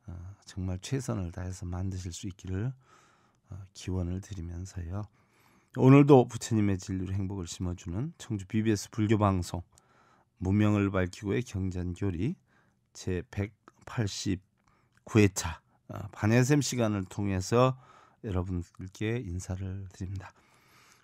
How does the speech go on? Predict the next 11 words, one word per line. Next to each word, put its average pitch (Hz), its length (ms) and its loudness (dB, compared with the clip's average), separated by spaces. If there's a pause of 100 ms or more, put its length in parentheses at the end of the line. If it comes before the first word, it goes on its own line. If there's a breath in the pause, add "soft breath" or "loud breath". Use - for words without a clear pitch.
관음산 151 420 10
자비정사 104 1040 2 (100)
서길봉입니다. 92 1040 -10 (1600)
지난 123 240 6
시간에는, 110 640 4 (640 loud breath)
아, 90 720 -6 (180)
우리가 95 440 -4 (500 soft breath)
무문자설경이라고 92 1080 -2
그랬어요. 113 440 -6
부처님께서, 98 1200 0 (840 soft breath)
어, - 80 -14